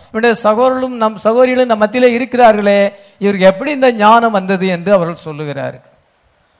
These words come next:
அவரை வந்து ஒரு மனுஷனா நினைக்கிறாங்க. They try to make him human. அவரை மனுஷனா நினைச்சு அவங்க அப்படி சொல்றாங்க. ஆனா அவர் mad மேனிஃபெஸ்டடா இருக்கிறார், வார்த்தை மாம்சத்துல வந்திருக்கிறது. ஹல்லேலூயா.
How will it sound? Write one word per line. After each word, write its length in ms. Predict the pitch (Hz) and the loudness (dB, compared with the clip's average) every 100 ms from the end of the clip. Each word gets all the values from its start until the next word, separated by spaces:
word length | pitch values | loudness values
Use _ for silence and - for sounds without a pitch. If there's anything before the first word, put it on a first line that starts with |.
| _ _ _ _ - | _ _ _ _ -4
அவரை 320 | 156 190 214 | 2 4 4
வந்து 360 | 214 254 262 269 | 2 0 -2 0
ஒரு 160 | 226 | 0
மனுஷனா 1000 | 214 202 247 277 226 277 269 269 269 269 | -2 0 0 0 -2 -2 2 4 6 6
நினைக்கிறாங்க. 680 | 254 214 190 - 165 131 139 _ - _ _ _ _ _ _ _ _ _ _ _ | 4 -2 -4 -8 -8 -8 -12 _ -20 _ _ _ _ _ _ _ _ _ _ _
They 140 | 170 185 - | -4 -4 2
try 280 | 214 254 - | 2 2 -2
to 120 | 254 | -6
make 300 | 214 233 247 240 | -2 -2 -2 -6
him 240 | 247 220 226 | -10 -8 -6
human. 480 | 254 233 165 143 _ _ _ _ | -4 -2 -4 -6 _ _ _ _
அவரை 340 | 160 190 208 190 | 4 4 6 2
மனுஷனா 880 | 180 214 269 269 277 269 269 269 | 2 0 0 -2 0 2 4 4
நினைச்சு 480 | 269 233 240 247 - | 4 0 -2 -4 -2
அவங்க 380 | 277 240 214 220 | 4 4 6 4
அப்படி 280 | 196 202 202 | 2 -2 -10
சொல்றாங்க. 580 | 170 170 165 139 131 127 _ _ _ - | -8 -6 -4 -6 -8 -18 _ _ _ -6
ஆனா 240 | 165 170 | -2 0
அவர் 220 | 156 156 | 0 -2
mad 500 | 135 143 175 226 247 | -6 0 4 4 2
மேனிஃபெஸ்டடா 720 | 233 214 226 208 190 - 165 156 | -2 -2 -2 -6 -10 -8 -2 -2
இருக்கிறார், 340 | 147 139 131 | -2 -6 -6
வார்த்தை 400 | 123 180 208 226 | 0 0 0 -6
மாம்சத்துல 560 | 196 190 208 190 190 175 | -4 -4 -4 -12 -8 -8
வந்திருக்கிறது. 600 | 139 131 131 117 120 127 | -8 -12 -14 -14 -16 -10
ஹல்லேலூயா. 720 | 139 196 220 233 247 214 240 | -4 -4 -6 -12 -16 -16 -20